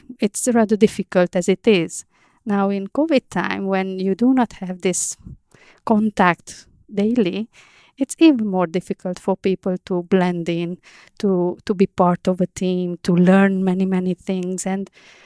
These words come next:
and we have s-, any, many changes as well along the way. So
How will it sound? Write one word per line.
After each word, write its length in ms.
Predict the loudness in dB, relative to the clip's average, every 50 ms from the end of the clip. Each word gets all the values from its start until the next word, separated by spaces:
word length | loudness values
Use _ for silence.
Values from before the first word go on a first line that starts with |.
| _ _ _ -2
and 180 | 2 4 6
we 120 | 8 6 6
have 180 | 6 4 2
s-, 140 | 2 0 -16 _ _ _ 4
any, 160 | 6 8 8
many 280 | 8 8 8 6 6 4
changes 680 | 2 4 6 6 6 6 6 4 2 2 2 2 2
as 160 | -2 -4 -4 0
well 380 | 0 0 0 0 -4 -8 -8 _ -16 -20 -20 -20 _ -6
along 320 | -4 -2 -2 -2 -2 -2
the 80 | -4 -4
way. 280 | -4 -4 -4 -4 -6 -8
So 360 | -8 -8 -6 -6 -4 -6